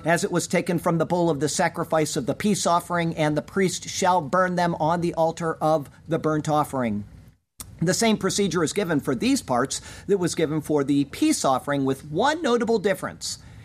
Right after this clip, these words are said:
In verse three five, if you turn back to that verse, it said that the peace offering was to be burnt on the altar upon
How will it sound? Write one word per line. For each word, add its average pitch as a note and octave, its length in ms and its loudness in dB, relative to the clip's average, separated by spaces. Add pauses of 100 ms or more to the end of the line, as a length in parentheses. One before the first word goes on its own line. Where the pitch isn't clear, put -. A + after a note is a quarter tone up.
(120)
In D3+ 200 0
verse E3+ 320 2
three D4+ 600 2
five, D3+ 500 0
if E3+ 140 -6
you E3+ 80 -2
turn G3 240 0
back F#3 240 0
to G3 80 0
that G3 200 0
verse, D#3+ 360 0 (200)
it F#3+ 160 0
said F#3+ 220 0
that - 140 -2
the F3 80 -4
peace - 360 2
offering F3 400 0
was E3 200 -2
to F#3+ 100 -2
be E3+ 160 0
burnt E3+ 380 2
on A3+ 180 2
the G#3 160 2
altar F3+ 380 0 (200)
upon D#3+ 840 2